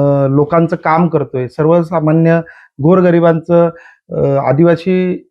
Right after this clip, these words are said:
समाजाचं काम करतो, असा जो पक्ष मला समोर दिसला, तो म्हणजे शेतकरी कामगार पक्ष. आणि मी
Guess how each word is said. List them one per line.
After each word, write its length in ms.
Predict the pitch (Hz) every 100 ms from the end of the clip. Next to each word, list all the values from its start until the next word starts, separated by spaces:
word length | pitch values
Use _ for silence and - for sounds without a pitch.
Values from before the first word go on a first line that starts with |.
| _
समाजाचं 500 | 151 151 156 160 175
काम 300 | 165 156 165
करतो, 260 | 156 147
असा 280 | 139 135 180
जो 140 | 175 180
पक्ष 300 | 165 - 180
मला 240 | 170 165
समोर 300 | 160 156 160
दिसला, 380 | 156 156 143 139
तो 220 | - 156
म्हणजे 400 | 160 156 165 180 - _ _
शेतकरी 400 | - 143 180 175
कामगार 320 | 170 160 156
पक्ष. 280 | 151 139 - 131 - _ -
आणि 420 | 135 165 175 180 180 _ _
मी 340 | 151 175 180